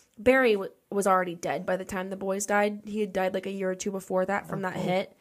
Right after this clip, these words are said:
Speaker 1: But there definitely was still drug drops happening with other pilots. Fucking
Speaker 2: God,
Speaker 1: dogs
Speaker 2: dogs.
Speaker 1: and cats and everything in here. So the local law enfor-, enforcement would secure these drops, like I said.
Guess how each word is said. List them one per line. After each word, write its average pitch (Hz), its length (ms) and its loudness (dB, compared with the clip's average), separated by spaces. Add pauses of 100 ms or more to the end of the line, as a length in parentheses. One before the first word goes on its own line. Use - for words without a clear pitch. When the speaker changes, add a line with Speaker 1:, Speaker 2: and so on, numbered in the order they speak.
(300)
Speaker 1:
But 196 220 0
there 202 120 0
definitely 202 880 -4
was 185 300 -2
still - 340 0
drug 185 340 -2
drops 185 300 -2
happening 185 460 -4
with - 340 -12
other 190 200 2
pilots. 185 680 2 (380)
Fucking - 520 -2
Speaker 2:
God, 190 280 0
Speaker 1:
dogs 185 180 -4
Speaker 2:
dogs. 185 300 -2
Speaker 1:
and 202 220 -10
cats - 460 -2
and 254 400 -6
everything 196 380 -2
in 208 100 -4
here. 208 260 -4 (760)
So - 140 -8
the 254 80 2
local 269 280 6
law 220 240 8
enfor-, 220 380 0
enforcement 208 500 0
would 185 140 -2
secure 190 400 -2
these 220 180 -2
drops, 185 360 2
like 190 140 -2
I 202 100 0
said. 185 360 2